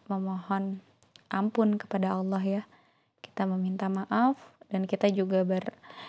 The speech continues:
eh, berikhtiar dan meminta pertolongan kepada Allah tentunya, agar kita bisa menjadi pribadi yang lebih baik lagi. Karena seburuk apapun kita di masa lalu, besok itu insya Allah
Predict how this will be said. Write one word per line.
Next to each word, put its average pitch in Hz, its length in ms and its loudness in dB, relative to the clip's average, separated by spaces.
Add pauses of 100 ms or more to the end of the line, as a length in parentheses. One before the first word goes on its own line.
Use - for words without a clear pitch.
(320)
eh, 196 460 0 (340)
berikhtiar 196 840 2 (160)
dan 190 400 -2 (840)
meminta 196 400 -2
pertolongan 190 640 0
kepada 190 380 -2
Allah 190 260 2
tentunya, 196 640 0 (640)
agar 196 260 0
kita - 240 4
bisa 208 240 2
menjadi 196 320 0
pribadi 190 480 0
yang 196 160 -4
lebih 180 240 -2
baik 180 320 -2
lagi. 185 560 -6 (400)
Karena 202 320 -2
seburuk 196 400 0
apapun 226 880 2 (160)
kita 208 240 0
di 196 140 0
masa 196 260 0
lalu, 196 480 2 (460)
besok 190 480 0
itu 254 560 0 (240)
insya 208 320 2
Allah 214 160 2